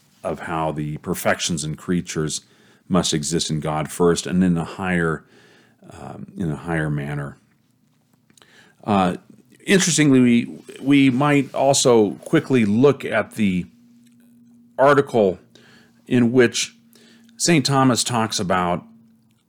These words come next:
the omnipotence of God, and he says that a thing's power is consequent upon a thing's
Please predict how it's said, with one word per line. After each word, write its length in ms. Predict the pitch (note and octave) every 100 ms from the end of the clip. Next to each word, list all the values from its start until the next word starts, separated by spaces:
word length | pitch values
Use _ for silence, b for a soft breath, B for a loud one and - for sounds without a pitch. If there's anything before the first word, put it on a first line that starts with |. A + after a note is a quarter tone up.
| _
the 600 | - - G2 F#2 E2+ D2+ - -
omnipotence 600 | - A2 A2 A#2 G#2+ G2+
of 140 | F#2 D#2
God, 500 | F#2 F2+ E2+ E2 - _ _ b b b b -
and 480 | G#2 G#2 G2 F#2+ - - _ _ B B B B
he 520 | - B2 B2 A#2+ A2
says 480 | - - E3+ D3+ A#2
that 380 | A#2 G#2+ G2 - _ _ _ _ _ - _ _ _ -
a 60 |
thing's 360 | A#2 G3 F#3+ C3+
power 680 | - - D#3+ D#3 F2+ D2 - _ _ _ b b b b b b _ _
is 240 | B2 G#2+
consequent 840 | - - C#3+ D3+ C3 A2+ A2 F2+ - _
upon 640 | - - - A2+ A2 G#2 F#2+ _ _
a 80 | -
thing's 440 | G#2 B2 A2 G2